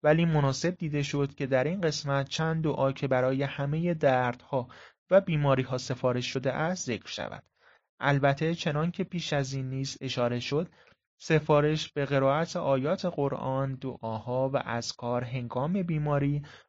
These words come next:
منافاتی با انجام وظیفه در اقدام به معالجه و رجوع به طبیب ندارد و گاهی مصلحت اقتضا می‌کند که پس از دعا یا معالجه و مداوا هم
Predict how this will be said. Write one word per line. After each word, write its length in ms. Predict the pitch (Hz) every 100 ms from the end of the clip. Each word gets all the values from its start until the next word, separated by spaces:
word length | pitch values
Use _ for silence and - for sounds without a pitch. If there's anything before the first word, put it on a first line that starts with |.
| -
منافاتی 600 | 151 147 143 165 170 202
با 140 | 165
انجام 520 | 127 131 127 135 127 127
وظیفه 580 | 123 123 135 - 165 180 - _ _ _
در 220 | 147 143 139
اقدام 520 | 147 139 143 170 202
به 120 | 175
معالجه 640 | 160 143 131 127 123 131 123
و 160 | 127 127
رجوع 520 | 127 123 143 175 165
به 140 | 160
طبیب 800 | 151 143 135 135 135 135 135 123
ندارد 560 | 110 92 73 - - _ _ _ _ _ _ _ _ _ _ 139
و 120 | 131
گاهی 320 | 147 170 202
مصلحت 680 | 180 160 - 147 139 143 -
اقتضا 440 | 139 - 147 147 127
می‌کند 500 | - - 90 - - - _
که 120 | - 131
پس 300 | 135 151 170
از 200 | 160 143
دعا 360 | 147 143 143
یا 200 | 139 135
معالجه 680 | 123 117 117 113 113 117 113
و 120 | 120
مداوا 680 | 131 151 147 147 143 147 147
هم 360 | 139 151 147